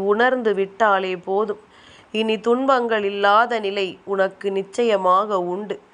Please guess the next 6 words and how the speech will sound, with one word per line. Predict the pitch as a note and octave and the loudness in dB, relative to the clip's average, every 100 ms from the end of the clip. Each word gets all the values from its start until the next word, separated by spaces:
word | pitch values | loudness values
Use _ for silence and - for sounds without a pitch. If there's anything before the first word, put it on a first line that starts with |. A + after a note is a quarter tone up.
| - - _ | -20 -20 _
இந்த | G3+ G#3+ G#3 | -4 0 2
வாழ்க்கையில் | G3+ G3+ A#3 B3 - A#3 G#3+ | 4 4 2 -2 -2 -2 -2
கஷ்டங்கள் | G3+ G3+ - - A#3+ A3+ G#3+ | 0 -2 -2 -2 0 2 0
இல்லாத | G#3 G#3+ G#3+ A3 A#3+ A3+ | 0 2 4 4 4 -2
சூழ்நிலைகள் | A3 B3 C4 B3+ A3 G#3+ G3+ F#3+ F#3 | -4 -2 0 2 0 0 -2 -4 -4
என்றுமே | G3 G#3+ A3+ A3+ G#3 | -4 -2 -2 0 2